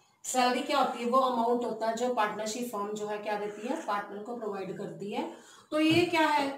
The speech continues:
दोनों चीजें सेम, जैसे हमने interest on capital में क्या किया था कि एक बिजनेस के लिए एक्सपेंस है और वही चीज जो है पार्टनर के लिए क्या है, इनकम है। सेम सैलरी जो है पार्टनर के लिए क्या है, इनकम है, क्योंकि हम उसको प्रोवाइड कर रहे हैं, और बिजनेस के लिए क्या है, वो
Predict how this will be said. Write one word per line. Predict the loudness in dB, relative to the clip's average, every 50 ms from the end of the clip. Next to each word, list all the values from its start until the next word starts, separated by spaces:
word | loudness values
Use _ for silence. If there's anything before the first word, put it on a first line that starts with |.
| -10 -12 -4 2
दोनों | 4 6 6 6 6 6
चीजें | 4 0 2 2 2 2
सेम, | 2 2 2 2 4 4
जैसे | 2 2 2 2
हमने | 2 4 4 4
interest | 4 4 4 4 2 2 2
on | 2 2
capital | 2 2 0 -2 -2 -2 0 0
में | 2 2
क्या | 4 2 2
किया | 2 2 -2 -2 -4
था | -2 -4 -4 -4 -4
कि | -4 -4 0
एक | 4 4 4 4 4
बिजनेस | -2 -4 -4 -2 -2 -4 -4
के | -2 0
लिए | 0 0
एक्सपेंस | 0 -2 -8 -6 -4 -2 0 0 0 0 -2
है | -2 -2 -4 -6 -12 -16 -20 -10 0
और | 2 4 4 6
वही | 4 4 2 2 0
चीज | 0 -2 -2 -4 -2 0
जो | 0 2
है | 2 0
पार्टनर | 0 -2 -4 -6 -6 -8 -8 -6
के | -6 -6
लिए | -6 -4
क्या | -4 -4 -4
है, | -4 -4 -4
इनकम | -2 -2 -2 -4 -4 -4 -6 -6
है। | -6 -8 -12 -16 -20 -20 -18 -10 -4
सेम | 2 4 4 6 6 4
सैलरी | 4 4 2 2 2 0 0 0
जो | 0 2
है | 4 4 4 4 2 -2 -10 -16 -10 0 2
पार्टनर | 4 4 4 2 -2 -2 -2 0
के | 0
लिए | 0 0 0
क्या | 2 4 2
है, | 4 4 0 -2 0 0
इनकम | -2 -2 -2 0 2 2 2
है, | 2 0 -2
क्योंकि | -2 -2 -2 -2 -2
हम | -4 -4
उसको | -6 -8 -8 -8
प्रोवाइड | -6 -4 -2 0 0 0 0 0
कर | 0 0
रहे | 0 0 0
हैं, | -2 -2 -4 -8 -14 -18 -20 -12 -6
और | -6 -4
बिजनेस | -2 -2 -2 0 0 -2 0
के | 0 0
लिए | 0 0 2
क्या | 2 2
है, | 0 2 2
वो | 2 0 0 -2 -6 -10